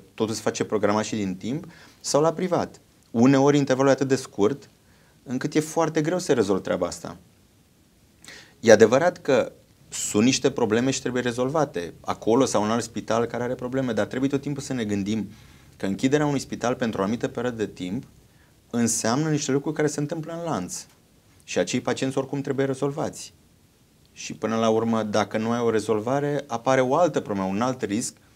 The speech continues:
de a nu rezolva la timp. Deci cred că trebuie ținut cumva în balanță treaba asta. Altfel, măsurile sunt foarte bune și, în general, în orice spital, în orice secție de chirurgie, terapie intensivă,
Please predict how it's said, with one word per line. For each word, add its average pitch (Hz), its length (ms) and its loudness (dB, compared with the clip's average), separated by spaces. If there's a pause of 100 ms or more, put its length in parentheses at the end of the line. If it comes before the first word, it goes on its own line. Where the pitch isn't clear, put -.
de 98 160 -4
a 101 60 2
nu 127 140 0
rezolva 151 340 0
la 160 120 -2
timp. - 280 -8 (840)
Deci - 280 -10
cred 120 180 -2
că - 80 0
trebuie 135 260 0
ținut 147 300 0
cumva 143 220 -2
în 147 100 0
balanță 139 460 -4
treaba 90 260 -4
asta. - 300 -10 (580)
Altfel, 101 280 4
măsurile 104 360 2
sunt - 120 -6
foarte 117 240 -2
bune 151 260 -2
și, - 140 -4
în 101 80 0
general, 120 260 2
în 123 100 0
orice 131 240 -4
spital, 101 580 -6 (480)
în 95 160 -4
orice 120 260 0
secție 131 360 -4
de 101 100 0
chirurgie, 95 500 -6
terapie 101 320 -4
intensivă, 120 680 -6